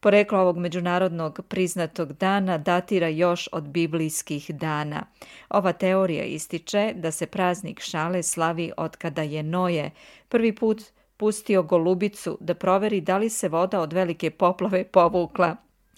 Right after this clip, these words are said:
Šale koje su se odvijale prvog aprila takođe datiraju iz vremena Drevnog Rima.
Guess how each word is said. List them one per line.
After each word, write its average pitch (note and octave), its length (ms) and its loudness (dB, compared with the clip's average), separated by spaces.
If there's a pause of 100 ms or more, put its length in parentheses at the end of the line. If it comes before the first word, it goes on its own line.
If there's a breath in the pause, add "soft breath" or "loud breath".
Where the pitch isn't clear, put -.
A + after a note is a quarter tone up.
(360 loud breath)
Šale A#3 420 2
koje A3 300 0
su G#3 140 -2
se G3 180 0
odvijale E3+ 500 0
prvog F3 360 -2
aprila E3 400 -2
takođe F3 440 0
datiraju E3 520 -2
iz D3+ 160 -8
vremena E3 400 -2
Drevnog D#3+ 480 -2
Rima. F#3+ 440 -4